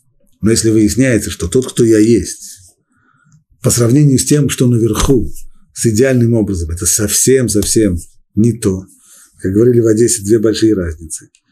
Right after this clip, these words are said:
то тогда уже реакция сверху вниз, она будет совсем, совсем, совсем другой. И, как известно, говорю, ник-, никто не будет требовать от меня,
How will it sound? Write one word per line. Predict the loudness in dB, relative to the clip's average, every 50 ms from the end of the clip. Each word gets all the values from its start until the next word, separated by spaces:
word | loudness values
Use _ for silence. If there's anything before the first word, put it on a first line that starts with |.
| _ _ -6
то | -4 -4
тогда | -2 0 0 0 0 2 2 2 2 2 2 2
уже | 2 2 2 2
реакция | 2 2 2 2 0 -2 -4 -4 -4 -2 -2 -4 -6 _ _ _ _ _ _
сверху | -14 -8 -2 0 0 0 0 -2 -2 -2 -2
вниз, | 0 0 0 0 0 -2 -6
она | -8 -8 -8
будет | -6 -8 -8 -10
совсем, | -12 -16 -16 -10 -6 -4 -4 -4 -6 -10 _ _ _
совсем, | -20 -20 -20 -16 -14 -12 -12 -12 -12
совсем | -14 -16 -16 -14 -10 -10 -10 -10 -10 _
другой. | -6 -4 -2 -2 -2 -4 -6 -8 -10 _ _ _ -20 -20 -20 _ _ _ -8
И, | -4
как | -2 -2 -2 0
известно, | 0 2 2 2 2 2 2
говорю, | 2 2 2 2 2
ник-, | 0 -2 -2 -4 -14 _ _ -2
никто | 0 0 0 0 -2 0 0 2 4
не | 4 4 4
будет | 4 4 2 2 2 0
требовать | 0 0 2 2 2 2 2 0
от | -2 -2
меня, | -2 -2 0 0 0 0 -2 -4